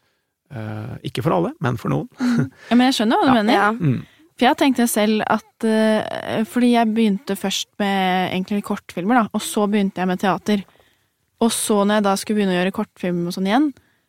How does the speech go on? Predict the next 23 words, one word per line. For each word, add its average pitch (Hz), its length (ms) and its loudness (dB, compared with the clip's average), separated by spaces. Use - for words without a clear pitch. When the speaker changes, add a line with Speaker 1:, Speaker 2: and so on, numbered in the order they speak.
Speaker 2:
så 226 100 -8
kjente 254 240 4
jeg 180 120 4
at - 160 -20
jeg 196 100 2
var 190 120 6
helt - 320 -4
ødelagt, 175 600 0
for - 120 -2
jeg 208 100 4
hadde 196 80 -2
begynt 185 200 -2
å - 60 -16
tenke 190 400 0
alt 165 160 -2
for - 120 -8
mye, 175 560 -2
og 175 60 -2
jeg 185 140 -4
planla 190 600 -2
ting, 185 480 -2
og 180 280 4
Speaker 1:
Mm. - 20 -14